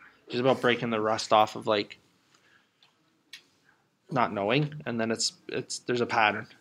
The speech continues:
And you start to get the hang of it. Okay? So these ones, they're just different applications of the same thing is all, right? So a chemistry student was asked to make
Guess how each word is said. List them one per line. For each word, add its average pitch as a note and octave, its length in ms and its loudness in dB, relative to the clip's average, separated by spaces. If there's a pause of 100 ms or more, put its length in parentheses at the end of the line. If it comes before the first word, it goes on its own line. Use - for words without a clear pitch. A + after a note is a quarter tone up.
(640)
And A#2 100 -8
you A2+ 40 -4
start A#2 280 0
to A#2+ 60 -4
get A#2 100 -4
the A#2 80 -4
hang A2 260 -4
of G#2+ 120 -6
it. G#2 120 -4 (760)
Okay? A2 220 -8 (600)
So A#2 120 -8
these C#3 220 2
ones, B2 240 6
they're C3 100 2
just C#3+ 300 0 (380)
different C#3 260 2
applications B2+ 680 4
of A2+ 100 -12
the A#2 80 -8
same A2+ 240 -4
thing G#2+ 360 -8
is A2 120 -12
all, G#2 240 -2 (640)
right? A2+ 240 0 (600)
So - 140 0
a - 20 -2
chemistry D3+ 480 2
student C3 400 -2
was B2 160 -4
asked B2 320 6
to C3 80 -2
make A#2+ 420 2